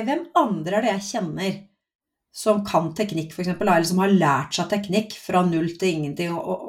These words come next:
og som jeg kan sammenligne meg med, en kollega, eller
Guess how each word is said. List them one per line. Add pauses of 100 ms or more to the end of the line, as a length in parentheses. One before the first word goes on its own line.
og
som
jeg
kan
sammenligne
meg
med,
en
kollega,
eller